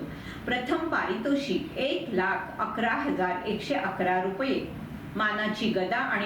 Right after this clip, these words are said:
आकर्षक भव्य पारितोषिके ठेवण्यात आली आहेत. त्याचबरोबर प्रेक्षकांसाठी नृत्य आविष्कार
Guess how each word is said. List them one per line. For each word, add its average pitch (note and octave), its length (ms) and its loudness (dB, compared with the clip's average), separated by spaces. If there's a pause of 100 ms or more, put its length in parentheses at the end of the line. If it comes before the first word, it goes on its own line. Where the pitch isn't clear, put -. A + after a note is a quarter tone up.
(100)
आकर्षक B3+ 440 0
भव्य A#3+ 400 2
पारितोषिके G3+ 840 0
ठेवण्यात F3+ 520 2
आली D#3 200 0
आहेत. C#3+ 100 -6 (560)
त्याचबरोबर B3 680 2
प्रेक्षकांसाठी B3+ 1300 0
नृत्य C4 320 4
आविष्कार F#3 600 0